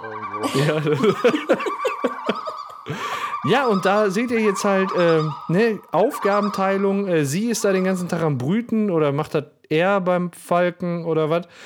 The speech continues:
Speaker 2: Und, äh, ja, jeweils der andere, der ist dann auch mal den ganzen Tag weg. Also jetzt ist es halt draußen schon dunkel. Deswegen sind beide im Horst. Aber die jagen halt bei Tag. Und, äh, das heißt, tagsüber ist halt einer von den beiden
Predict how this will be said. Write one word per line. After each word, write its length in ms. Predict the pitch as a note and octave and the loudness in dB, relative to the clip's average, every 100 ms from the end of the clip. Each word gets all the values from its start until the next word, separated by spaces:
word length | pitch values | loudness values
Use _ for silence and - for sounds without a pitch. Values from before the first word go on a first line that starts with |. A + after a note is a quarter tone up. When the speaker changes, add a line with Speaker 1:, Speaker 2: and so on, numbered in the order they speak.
| - - - _ | -20 -20 -20 _
Speaker 2:
Und, 680 | D3+ D3+ D3+ D3 D#3 - D3 | 0 2 2 0 -4 -4 0
äh, 400 | C#3+ C#3 C#3+ C#3 _ _ _ _ | 2 2 0 -2 _ _ _ _
ja, 420 | B2 D#3+ D3 A2 G#2+ | 0 2 4 2 -4
jeweils 480 | B2+ E3 F3 E3+ - | -4 0 2 0 0
der 160 | D#3 D3 | 0 0
andere, 300 | F#3+ G#3 G3 | 0 0 0
der 120 | F3 | 0
ist 160 | E3+ | 0
dann 120 | F3+ D#3+ | 0 0
auch 80 | |
mal 80 | F3 | 0
den 120 | E3 | 0
ganzen 280 | D#3 D#3+ E3 | 0 -2 -4
Tag 200 | D3+ A2+ | -4 -2
weg. 300 | C#3 A3+ - - | -2 -2 -4 -4
Also 240 | C#3+ D3 | 0 0
jetzt 260 | C3+ D3+ D3+ | 0 -2 -4
ist 240 | D3 C3+ | -6 -6
es 120 | - | -4
halt 220 | D#3 C3+ | -4 -4
draußen 300 | B2+ C#3+ - | 0 0 0
schon 200 | C3+ C#3 | -2 0
dunkel. 380 | B2+ A3 A#3 C4 - _ _ - | 0 0 0 -2 -6 _ _ -2
Deswegen 460 | C#3+ C#3+ D3+ D3+ | -2 0 0 0
sind 240 | C3 D3 C3+ | 0 -2 0
beide 280 | C3 C#3+ | 2 2
im 260 | C#3+ C#3+ A#2+ | 0 -2 0
Horst. 420 | D3+ F3 A#3 - - - - - | 0 0 -4 -10 -18 -20 -16 -4
Aber 220 | C#3+ D3 | 0 0
die 160 | C#3+ | 0
jagen 340 | C3+ C3 F3+ E3 | 0 0 0 0
halt 240 | D#3 D#3 | 0 0
bei 140 | C3 A2+ | 0 -2
Tag. 440 | - E3+ - - _ - - _ - | -2 -2 -4 -14 _ -20 -20 _ -4
Und, 480 | D#3+ D#3 D#3+ E3 - | 0 2 0 -2 0
äh, 240 | D3 C#3+ | 2 2
das 200 | C3 C#3 | 0 -2
heißt, 200 | D#3 C#3+ | 0 -2
tagsüber 600 | D3 F3+ - G3 F#3 F3+ | -2 -4 -4 -4 0 0
ist 220 | D#3+ - | -2 -4
halt 300 | E3+ E3 D#3+ | -2 -2 -2
einer 260 | C3+ D3 E3 | -2 -2 -2
von 200 | - D#3 | 0 0
den 120 | D3+ | 0
beiden 400 | C3 B2 C3 B2+ | 0 0 0 -4